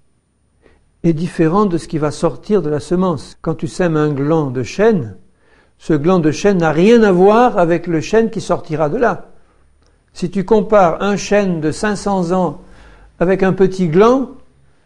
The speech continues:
ils n'ont absolument rien à voir l'un à l'autre apparemment, et pourtant l'un est sorti de l'autre. Tout ce chêne majestueux est sorti d'un seul petit gland.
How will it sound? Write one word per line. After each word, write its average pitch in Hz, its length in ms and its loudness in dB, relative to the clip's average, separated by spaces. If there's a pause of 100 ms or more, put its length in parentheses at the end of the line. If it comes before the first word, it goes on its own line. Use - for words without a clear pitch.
(260)
ils 202 140 4
n'ont 214 120 6
absolument 254 680 4
rien 254 220 4
à 226 100 4
voir 214 240 4
l'un 202 180 0
à 208 40 2
l'autre 262 260 0
apparemment, 208 460 -2
et 269 60 -10
pourtant 240 540 -2 (560)
l'un 214 220 2
est 202 120 -2
sorti 190 380 -6
de 196 100 -4
l'autre. 233 440 -2 (1300)
Tout 277 160 4
ce 254 220 2
chêne 226 500 0
majestueux 233 1000 2
est 214 120 6
sorti 254 540 2
d'un 226 240 6
seul 254 340 2
petit 233 320 -2
gland. 202 320 0